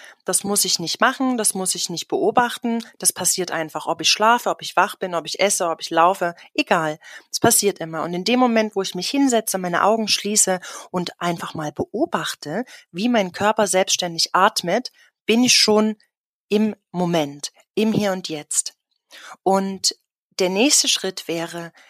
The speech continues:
darauf zu achten, was denke ich? Was für Gedanken laufen mir durch den Kopf? Und wir denken ständig, ununterbrochen, dauerhaft.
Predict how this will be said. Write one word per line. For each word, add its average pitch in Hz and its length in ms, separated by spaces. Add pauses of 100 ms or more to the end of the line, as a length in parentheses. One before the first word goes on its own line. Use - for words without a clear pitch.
(260)
darauf 185 460
zu - 160
achten, 208 560 (120)
was - 260
denke 233 340
ich? - 440 (360)
Was 254 260
für 247 120
Gedanken 220 580
laufen 202 340
mir 190 80
durch 170 220
den 165 140
Kopf? - 320
Und 160 220
wir 180 100
denken 220 580 (480)
ständig, 214 600 (120)
ununterbrochen, 214 640
dauerhaft. 170 640